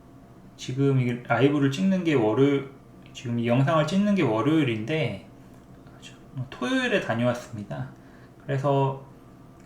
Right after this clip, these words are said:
이제 북쪽으로 시야를 돌렸다. 시-, 십이월, 일월에 헬리오가 십오억 오천, 고점 대비 마이너스 삼십 프로센트까지 떨어졌는데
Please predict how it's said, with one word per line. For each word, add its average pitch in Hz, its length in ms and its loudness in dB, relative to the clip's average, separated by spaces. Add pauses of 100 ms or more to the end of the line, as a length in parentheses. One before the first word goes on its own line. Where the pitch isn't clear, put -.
(360)
이제 135 260 -2
북쪽으로 156 480 0
시야를 196 400 4
돌렸다. 113 540 -2
시-, 214 520 -8
십이월, 190 880 0
일월에 185 600 0 (280)
헬리오가 220 600 -2
십오억 139 560 -2
오천, - 480 -4 (100)
고점 165 380 0
대비 139 220 2
마이너스 131 420 2
삼십 202 340 -4
프로센트까지 160 580 -6
떨어졌는데 143 880 -4